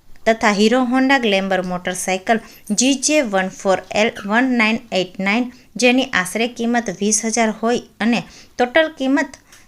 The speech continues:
એકવીસ હજાર છસો ને દસ એમ, ટોટલ બંને મોટરસાઇકલ અને દારૂના જથ્થો મળી કુલ કિંમત તેત્રીસ હજાર ચાલીસનો દારૂ લઈ જતા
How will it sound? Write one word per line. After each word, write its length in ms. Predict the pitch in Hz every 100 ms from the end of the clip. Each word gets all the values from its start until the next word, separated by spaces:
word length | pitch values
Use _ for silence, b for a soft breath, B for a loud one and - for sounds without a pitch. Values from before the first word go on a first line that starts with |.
| b
એકવીસ 320 | 233 277 302
હજાર 220 | 311 311 302
છસો 320 | 190 - 196
ને 140 | 185 180
દસ 260 | 175 214 254 - - b b b b _ _ _ -
એમ, 160 | 226 208
ટોટલ 460 | 190 208 208 277 196 - b b _ 208
બંને 400 | 226 247 262 311 269
મોટરસાઇકલ 800 | 214 202 202 - 196 196 214 214 -
અને 180 | 208 226
દારૂના 500 | 190 180 190 196 214
જથ્થો 400 | 208 185 - 214
મળી 300 | 202 208 247 - B B
કુલ 180 | 277 277
કિંમત 380 | 254 254 247 -
તેત્રીસ 360 | 202 233 254
હજાર 240 | 247 262 254 240
ચાલીસનો 840 | 180 196 233 - - _ - 226
દારૂ 400 | 190 175 180 220 240 B B B B B
લઈ 220 | 208 233
જતા 360 | 214 208 208